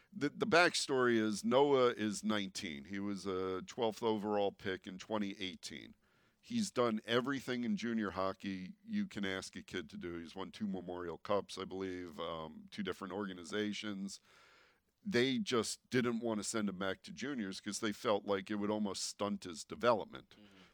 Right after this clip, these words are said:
Speaker 1: The problem being he's nineteen and a Canadian, still with Canadian junior hockey eligibility, so they cannot send him to the A H L, which would be the perfect spot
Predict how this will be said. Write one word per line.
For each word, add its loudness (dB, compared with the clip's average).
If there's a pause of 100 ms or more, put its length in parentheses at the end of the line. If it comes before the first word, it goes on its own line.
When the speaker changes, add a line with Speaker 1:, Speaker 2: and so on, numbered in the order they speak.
(100)
Speaker 1:
The -2
problem 8
being 2
he's 2
nineteen 0 (280)
and 2
a 2
Canadian, 2
still 4
with 0
Canadian 2
junior -2
hockey 0
eligibility, 0 (520)
so 6
they 4
cannot 4
send 2
him 4
to -8
the 4
A 2
H -6
L, 6
which -2
would 0
be 2
the 0
perfect -4
spot 2